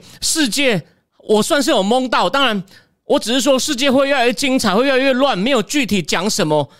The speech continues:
这样也不算真的猜到，不，这样也不算预测到，这样只能算懵到，但算是有蒙对，所以看我的节目会有点收获。现在呢，除了每个，每，每个，每一集讲的两大主题呢，其实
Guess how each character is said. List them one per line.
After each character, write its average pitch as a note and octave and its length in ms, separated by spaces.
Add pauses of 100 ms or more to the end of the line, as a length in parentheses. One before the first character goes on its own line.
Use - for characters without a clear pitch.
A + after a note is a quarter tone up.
(180)
这 - 80
样 B3+ 100
也 F3+ 60
不 G#3 100
算 C#4 160
真 C4 140
的 G#3+ 80
猜 A3 240
到， F3 320 (280)
不， A3+ 120
这 A3 100
样 C#4+ 80
也 A3 40
不 A3 120
算 C#4 180
预 C4 140
测 B3+ 180
到， B3 140
这 D4 100
样 B3 80
只 E3+ 120
能 E3 80
算 B3+ 160
懵 A3+ 240
到， G3+ 200 (220)
但 D4 140
算 C#4 200
是 C4+ 120
有 F3+ 100
蒙 A3 220
对， G3 260 (240)
所 D4+ 160
以 B3+ 60
看 C#4+ 180
我 A3 60
的 F#3+ 100
节 G#3 140
目 B3+ 180
会 A#3 160
有 G3+ 100
点 G3 160
收 A#3 220
获。 G#3+ 300 (1200)
现 D4+ 160
在 D4+ 140
呢， A#3 200 (340)
除 D4+ 180
了 E4 60
每 C4 140
个， G#3 140 (100)
每， G#3+ 200
每 G3+ 280
个， A3 140
每 G3+ 220
一 C#4+ 60
集 G#3+ 160
讲 F#3 140
的 E3+ 80
两 E3+ 220
大 B3+ 200
主 E3 200
题 E3 160
呢， E3+ 100
其 B3 140
实 B3 180